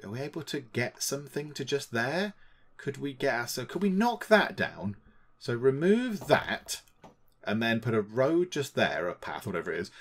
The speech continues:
and then put something here. So we'll knock those down as well.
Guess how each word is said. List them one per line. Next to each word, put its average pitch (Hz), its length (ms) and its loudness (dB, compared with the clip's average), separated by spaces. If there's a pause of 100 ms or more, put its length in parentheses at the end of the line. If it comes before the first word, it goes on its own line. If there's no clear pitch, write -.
(160)
and 113 180 0
then 135 340 4
put - 200 -4
something 151 400 -4
here. 120 460 -2
So 107 160 2
we'll 104 160 2
knock 143 360 -4
those 151 540 -6
down 139 340 4
as 143 160 0
well. 90 480 0